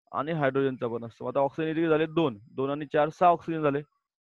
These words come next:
ठीक आहे. डाव्या बाजूला सहा oxygen झाले. उजव्या बाजूला किती oxygen आहे? तेवढेच आहेत, पाच. Hydrogen पण बघा. आता hydrogen इथे दोन आणि दोन,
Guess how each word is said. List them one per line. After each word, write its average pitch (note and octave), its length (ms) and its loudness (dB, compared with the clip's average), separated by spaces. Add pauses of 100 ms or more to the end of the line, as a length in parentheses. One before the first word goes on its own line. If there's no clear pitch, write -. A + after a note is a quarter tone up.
(180)
ठीक F3+ 120 -6
आहे. C#3 100 0
डाव्या B2+ 220 2
बाजूला D3+ 280 0
सहा D#3+ 160 2
oxygen D#3 280 0
झाले. C#3 120 0
उजव्या C3+ 220 0
बाजूला D3+ 160 -2
किती D3+ 160 -8
oxygen D3+ 280 -6
आहे? D#3 100 -6
तेवढेच F#3 300 -2
आहेत, C#3 120 2 (100)
पाच. C#3+ 160 2 (800)
Hydrogen E3 340 0
पण E3+ 100 -6
बघा. C#3 180 0
आता B2+ 140 0
hydrogen C#3 280 0
इथे D#3+ 160 -2
दोन D3+ 200 -4
आणि D#3 180 -6
दोन, D3 280 -2